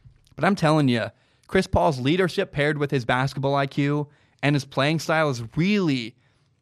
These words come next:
he's like the glue that keeps this Thunder team together. This is why they're winning. Um, I don't know, man. Chris Paul,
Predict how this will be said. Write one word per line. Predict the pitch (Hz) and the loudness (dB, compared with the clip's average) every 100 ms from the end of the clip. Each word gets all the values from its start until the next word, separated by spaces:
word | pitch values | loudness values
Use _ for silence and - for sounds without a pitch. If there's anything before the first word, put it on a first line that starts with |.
| _ | _
he's | - 226 | 0 4
like | 269 262 | 4 2
the | 226 | 0
glue | 143 160 180 170 | 2 4 4 2
that | 175 | 0
keeps | - 165 - | -2 -6 -4
this | 151 - | -6 -4
Thunder | 143 143 143 | -4 -2 -2
team | 131 143 131 | -4 -2 -2
together. | 120 147 131 110 | 0 -2 -2 -4
This | 135 | -6
is | 165 | -4
why | 135 131 139 | -2 0 0
they're | 131 | 0
winning. | 123 156 135 104 _ _ _ _ - | -2 -4 -4 -8 _ _ _ _ -8
Um, | 127 131 131 127 120 120 _ _ _ _ _ _ _ _ | -2 0 -2 -4 -8 -12 _ _ _ _ _ _ _ _
I | 127 156 | 0 2
don't | 151 | 4
know, | 151 165 | 2 2
man. | 127 120 | 0 -2
Chris | 175 170 | -2 0
Paul, | 175 160 165 135 | 2 4 4 0